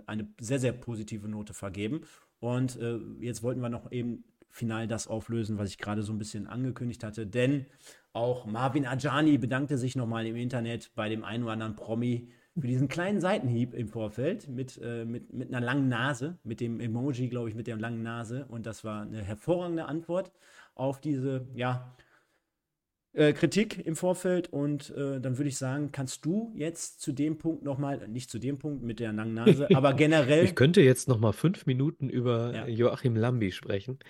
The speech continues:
Speaker 1: Genau. Du kannst ja noch mal
Speaker 2: Also du
Speaker 1: generell so ein paar Themen aufmachen. Ja?
Speaker 2: Genau, also okay, alles klar. Während Stefan sich ganz kurz um familiäre Dinge kümmert. Lassen wir es mal genau so stehen. Ähm, noch ein bisschen was, äh, zum,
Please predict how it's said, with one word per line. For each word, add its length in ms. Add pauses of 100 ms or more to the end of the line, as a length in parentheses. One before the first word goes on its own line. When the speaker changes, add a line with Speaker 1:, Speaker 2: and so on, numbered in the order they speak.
(120)
Speaker 1:
Genau. 260 (140)
Du 100
kannst 280
ja 100
noch 140
mal 80
Speaker 2:
Also 140
du 60
Speaker 1:
generell 300
so 100
ein 40
paar 160
Themen 260
aufmachen. 440 (460)
Ja? 120 (120)
Speaker 2:
Genau, 280
also 400
okay, 300
alles 200
klar. 160 (600)
Während 320
Stefan 380
sich 300 (280)
ganz 280
kurz 380 (140)
um 320 (340)
familiäre 560
Dinge 260
kümmert. 480 (120)
Lassen 380
wir 40
es 120
mal 160
genau 380
so 260
stehen. 380 (440)
Ähm, 320
noch 200
ein 80
bisschen 240
was, 320
äh, 360
zum, 540